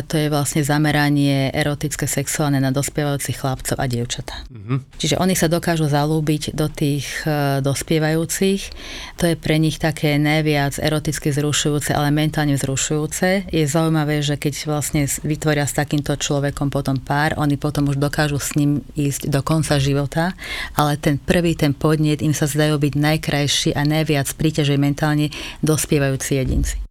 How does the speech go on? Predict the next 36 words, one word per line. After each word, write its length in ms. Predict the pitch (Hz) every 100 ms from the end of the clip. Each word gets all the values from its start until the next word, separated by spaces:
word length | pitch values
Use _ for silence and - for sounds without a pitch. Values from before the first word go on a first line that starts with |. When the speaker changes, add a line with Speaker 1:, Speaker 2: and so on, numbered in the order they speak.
| _ - - - -
Speaker 2:
No, 160 | 131
ja 160 | - 165
to 80 | 180
všetko 240 | 180 185
smerujem 460 | 147 151 175 175 143
k 80 | -
tomu, 320 | 143 156 143
že 160 | 131 127
či 160 | 160
by 160 | 151 156 156 147 - - - -
pomohlo 680 | 175 202 143 104 104 135 170 - -
tomuto 320 | 120 131 127
problému, 720 | 117 117 113 120 131 147 180
keby 380 | - 135 123 131 131 131 131 131 127 -
kňazi 480 | 123 127 135 123 131
neboli 320 | 139 147 127 117
viazaní 320 | 120 127 123
celibátom 640 | 104 113 113 98 98 104
v 160 | 92 -
kresťanstve. 800 | 104 - - 104 - 110 - _
Tak, 160 | 151
ako 160 | 151 147
je 100 | 160 147
to 60 |
v 80 | 160
iných 160 | 160 127
náboženstvách, 720 | 127 131 117 113 101 117 110
dajme 240 | 113 117
tomu, 240 | 113 120 117
kde 240 | 110 113
ten 160 | 110 113
celibát 480 | - 117 113 113 110
sa 320 | - 117 120
od 80 | 113
nich 160 | 113
nevyžaduje. 640 | 107 110 101 104 104 117